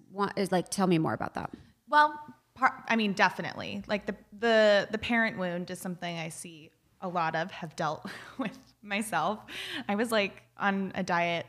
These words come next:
Speaker 2: at seven, went to Weight Watchers at twelve because
Speaker 1: Wow.
Speaker 2: of what my parents were
Speaker 1: Mm.
Speaker 2: wanting. And
Speaker 1: Oh, bless.
Speaker 2: I mean, but you know what? Like, finding purpose in that pain. I mean, that's what you're
Speaker 1: Of
Speaker 2: saying.
Speaker 1: course,
Speaker 2: It's
Speaker 1: yeah.
Speaker 2: all about purpose. And I found my purpose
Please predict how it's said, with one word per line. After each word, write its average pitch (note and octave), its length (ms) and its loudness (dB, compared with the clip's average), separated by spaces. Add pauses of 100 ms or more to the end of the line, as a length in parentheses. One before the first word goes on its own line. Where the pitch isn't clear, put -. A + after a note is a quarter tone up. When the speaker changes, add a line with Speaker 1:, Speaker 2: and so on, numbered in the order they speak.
(120)
Speaker 2:
at E3+ 140 -8
seven, E3 580 -2 (200)
went F3+ 200 -8
to F#3+ 80 -16
Weight D#3+ 120 -6
Watchers E3 480 -6
at D#3+ 140 -12
twelve E3 440 -6 (200)
because D3+ 500 -16
Speaker 1:
Wow. F3 680 6
Speaker 2:
of E3 40 2
what F3+ 140 -6
my E3+ 140 -8
parents E3 500 -12
were E3+ 360 -6
Speaker 1:
Mm. F3+ 280 -10
Speaker 2:
wanting. F3 560 -4
And E3 160 -10
Speaker 1:
Oh, F#3+ 400 6
bless. F#3+ 560 -2 (140)
Speaker 2:
I A#3 60 2
mean, A3 300 6
but A3+ 140 -2
you G#3 80 2
know G#3 140 2
what? F3 280 -2
Like, F#3+ 160 -6 (100)
finding G3 280 2
purpose F3 340 -10
in F3 100 -18
that E3+ 200 -6
pain. E3+ 240 -14
I F#3+ 60 0
mean, F3 260 0 (500)
that's G3+ 200 0
what A3+ 100 2
you're F#3+ 80 0
Speaker 1:
Of F#3 60 -2
Speaker 2:
saying. G3 200 6
Speaker 1:
course, G3 60 0
Speaker 2:
It's F#3 80 0
Speaker 1:
yeah. F3+ 100 6
Speaker 2:
all F3 60 4
about F#3 240 -4
purpose. E3+ 420 -2
And F3 80 -4
I E3 60 -2
found F3 480 0
my E3 120 -2
purpose - 680 -4